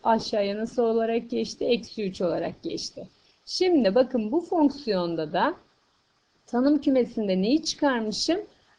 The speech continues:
A'yı çıkarmışım. Demek ki buradaki A ifadesi paydayı ne yapıyor? Sıfırlıyor. Peki paydayı sıfırlayan değer burada nedir? Paydayı sıfırlayan değer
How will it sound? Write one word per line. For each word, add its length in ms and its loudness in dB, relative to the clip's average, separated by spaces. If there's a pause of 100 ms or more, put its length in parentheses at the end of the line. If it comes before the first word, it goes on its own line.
A'yı 380 4
çıkarmışım. 720 -2
Demek 320 4
ki 180 -4
buradaki 460 -2
A 240 2
ifadesi 800 0
paydayı 580 2
ne 60 2
yapıyor? 500 0 (480)
Sıfırlıyor. 840 2 (240)
Peki 280 2
paydayı 460 2
sıfırlayan 1000 4
değer 480 4
burada 300 2
nedir? 500 2 (160)
Paydayı 420 2
sıfırlayan 800 -4
değer 360 0